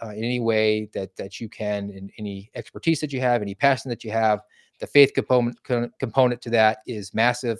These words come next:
I tell people it's easy to get spread really thin. You might have ten things that you're super passionate about, uh, but then you, you never really, you become a jack of all trades and a master of none. You have to focus in on your number one and have the faith that your number two is your neighbor's number one,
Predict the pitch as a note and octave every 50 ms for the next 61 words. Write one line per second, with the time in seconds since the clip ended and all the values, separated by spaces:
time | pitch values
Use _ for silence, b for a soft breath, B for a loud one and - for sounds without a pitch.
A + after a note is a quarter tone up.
0 | - - G#2+ G2 - - A2 - - A2 - - A2 G#2 G2+ G#2 G#2+ A#2+ A2+ -
1 | B2+ B2 A2 B2+ B2 A2+ A2+ A2 - _ - - - - A2+ G#2+ G#2+ A2 G2+ G2
2 | - - - E3+ D#3 D3 D3 C#3+ C3+ B2 b b b b A#2+ B2 A#2 A2+ A2 A2
3 | - - - - D#3+ C#3 C#3 C3+ - C3+ C3 C3 B2 A2 B2 A2 G#2 G#2 - -
4 | B2+ B2+ A2+ - A#2+ A#2+ A#2+ - - B2 A2+ A2+ A2+ B2 A#2+ A#2+ A#2+ B B B
5 | B B B B - G#2+ G2+ - A#2 G#2+ - - A#2 A2+ A2 A2 G#2+ G#2+ G#2 -
6 | _ D#3 B2+ B2 - - C#3 B2+ A#2+ B2 A#2+ A2+ A#2+ A#2 A2+ A2 A2+ B2+ C3+ A#2+
7 | A#2+ - - - B2 G#2+ G2+ G2 G2+ G2 - _ _ _ _ - - C3 A2+ G#2+
8 | - A2 G#2+ G#2+ G#2+ - - A2+ G2+ G2 F#2+ - F#2+ F#2 F#2 F#2 F#2 F2+ - -
9 | F#2 F2 F#2+ G#2 G#2 G2 F#2 F2+ F#2+ F#2+ F#2 G#2 G#2+ G2+ - - G#2+ G2 - b
10 | b b b - C#3 C#3 B2+ C3+ B2 B2 B2+ B2 B2 A#2+ A2 A2 G#2+ A2 A#2+ A#2+
11 | A#2+ A#2 A#2 A#2 A2 G#2 G2+ G2+ G2+ G2 G2 G2+ b b b b b - A2+ F#2+
12 | A#2 A2+ A2+ G#2+ - - - C3 B2 A#2 A2 G#2+ - - A2 G#2 G#2 - _ -
13 | B2+ B2 C3+ C3 B2 A#2 A#2 A#2 - C#3 B2+ A#2+ A#2 A#2 B2 B2 A2+ A2 G#2+ -
14 | A2 G#2 A2 A2 A2 G2+ G2+ G2 - G2 F#2 F2+ F#2 F2+ F2 F2 - -